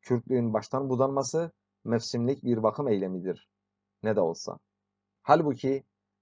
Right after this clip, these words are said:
inkar bile ikrardır. Dört parçada Kürtler artık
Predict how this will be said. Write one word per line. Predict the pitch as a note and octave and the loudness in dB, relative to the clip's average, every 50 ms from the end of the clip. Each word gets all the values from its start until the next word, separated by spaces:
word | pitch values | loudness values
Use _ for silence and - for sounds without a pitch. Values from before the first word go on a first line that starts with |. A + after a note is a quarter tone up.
| _ - | _ -6
inkar | - A#2+ A#2+ A2+ G#2 - C#3 D#3 D#3 C#3 | -2 0 0 0 2 4 4 6 6 6
bile | B2 A2 A2 G#2+ | 4 4 2 2
ikrardır. | - G2+ - - A2+ A#2 A#2+ G#2+ F2 D2+ C#2+ - _ _ _ _ _ _ _ _ _ _ _ _ _ _ - A#2 | 2 0 -2 4 6 6 6 6 4 -6 -8 -12 _ _ _ _ _ _ _ _ _ _ _ _ _ _ 0 6
Dört | A2 C#3 F#3 G#3 G#3+ - | 10 10 10 10 8 2
parçada | - G2+ F#2+ - - F2+ D#2+ D#2 D2+ D2 - _ _ _ _ _ _ _ _ _ _ | -2 -2 -2 -2 -4 -6 -4 -4 -6 -6 -8 _ _ _ _ _ _ _ _ _ _
Kürtler | - A2+ G2+ - - A2 A2+ B2+ D#3 E3 - _ _ _ _ _ _ _ _ _ - | -6 -6 -4 -2 2 4 4 4 4 2 -4 _ _ _ _ _ _ _ _ _ 6
artık | C3+ C#3 D3 C#3 A#2+ - E3+ D#3 - _ _ | 8 8 8 8 6 0 -6 -6 -8 _ _